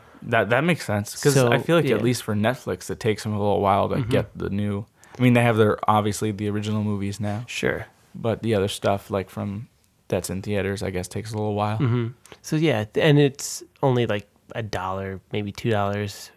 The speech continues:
Speaker 2: for, to rent a
Speaker 1: Yeah,
Speaker 2: movie.
Speaker 1: it's pretty cheap.
Speaker 2: Yeah, it's not bad at all.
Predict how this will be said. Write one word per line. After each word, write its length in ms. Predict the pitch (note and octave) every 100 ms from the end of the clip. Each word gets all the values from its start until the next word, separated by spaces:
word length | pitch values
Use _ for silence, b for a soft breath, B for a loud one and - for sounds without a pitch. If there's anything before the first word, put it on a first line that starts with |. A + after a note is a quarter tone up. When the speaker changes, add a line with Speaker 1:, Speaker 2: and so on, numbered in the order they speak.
| -
Speaker 2:
for, 380 | - - G#2+ G#2+
to 180 | B2
rent 140 | A2+ A#2
a 40 |
Speaker 1:
Yeah, 160 | B2 A2
Speaker 2:
movie. 100 | G#2
Speaker 1:
it's 80 | G#2
pretty 220 | A#2+ G2
cheap. 340 | - - B2 G3+
Speaker 2:
Yeah, 180 | E3
it's 140 | G2+ -
not 180 | A#2 G#2+
bad 180 | G#2 G#2
at 80 |
all. 220 | G#2+ G#2+